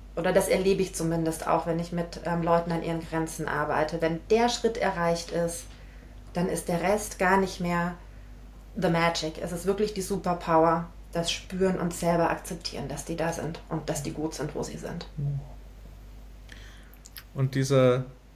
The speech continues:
Speaker 2: Lernprozess, der ist halt nicht theoretisch. Ich finde, den kann man
Speaker 1: Mhm.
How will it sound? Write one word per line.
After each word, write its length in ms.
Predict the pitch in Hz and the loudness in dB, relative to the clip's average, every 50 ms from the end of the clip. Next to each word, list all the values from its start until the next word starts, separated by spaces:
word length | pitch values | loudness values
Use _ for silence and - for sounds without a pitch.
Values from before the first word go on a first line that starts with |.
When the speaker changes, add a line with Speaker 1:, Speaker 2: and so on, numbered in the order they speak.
| - - - - - - - - | -20 -20 -20 -20 -20 -20 -12 -4
Speaker 2:
Lernprozess, 1080 | 127 120 117 113 113 127 143 139 - - 143 143 - - 160 196 202 - - - - - - - - - - | 0 2 4 4 4 4 2 0 0 -2 -2 0 0 0 -2 -2 -2 -6 -10 -14 -16 -18 -20 -18 -16 -4 2
der 120 | - 123 113 | 2 2 2
ist 160 | - - - | 2 2 2
halt 180 | 135 135 139 | 2 2 4
nicht 200 | 139 135 139 - | 2 0 0 0
theoretisch. 640 | - - 135 131 127 131 139 139 - - - - - | 0 2 2 2 2 2 0 0 -2 -6 -6 -6 -6
Ich 120 | 139 - | -8 -4
finde, 220 | - 127 123 117 113 | -2 0 0 0 0
den 180 | - 120 226 | 2 2 2
kann 160 | - - 127 | 2 2 0
man 140 | 127 127 123 | 2 2 0
Speaker 1:
Mhm. 40 | 123 | -2